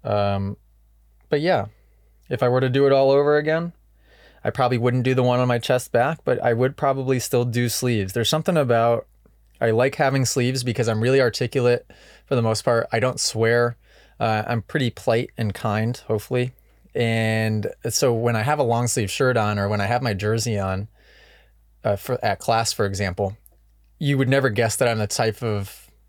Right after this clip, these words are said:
the type of person to have two sleeves or to be, like, pretty tatted up. And then, uh, when I take my shirt off, I just have tattoos everywhere, which I think is kind of a cool, um, is it contradiction?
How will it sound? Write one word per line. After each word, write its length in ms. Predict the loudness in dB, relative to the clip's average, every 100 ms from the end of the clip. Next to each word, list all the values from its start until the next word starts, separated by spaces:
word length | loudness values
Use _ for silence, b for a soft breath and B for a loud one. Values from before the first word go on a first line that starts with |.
| _ -8
the 80 |
type 340 | -6 -4 -4 -2
of 220 | -6 -6
person 380 | -4 -2 -2 -4
to 80 | 0
have 200 | -2 -2
two 200 | -6 -4
sleeves 400 | -2 -2 -2 -2
or 60 |
to 60 | -2
be, 140 | -6 -8 -8
like, 180 | -6 -6 _ _ _ _ -6
pretty 340 | -4 -2 -6 _ _ -10
tatted 440 | -2 0 0 0
up. 220 | 0 -2 -12 b b b b b b -4
And 220 | -2 2
then, 320 | 2 0 0 2
uh, 180 | 2
when 140 | 2 0
I 60 |
take 160 | 0 -2
my 100 | -2
shirt 220 | 0 0
off, 140 | 0 -2
I 60 |
just 140 | -4 -2
have 160 | -2
tattoos 400 | -2 -4 -4 -2
everywhere, 460 | -2 -2 -2 -2 -2
which 160 | 0 0
I 80 |
think 220 | 2 0 -2
is 160 | -4
kind 240 | -2 0 0
of 100 | -2
a 140 | -4 _
cool, 560 | -8 -4 0 0 0 -6 -12 b b b b b b _ _ _ _ _ -6
um, 600 | -2 -2 -2 -2 -4 -8 B B B B B B B B B B B B _ _ _ -20 -20 -20 _ -10
is 140 | -8
it 200 | -8 -12
contradiction? 840 | -10 -6 -6 -6 -6 -6 -6 -8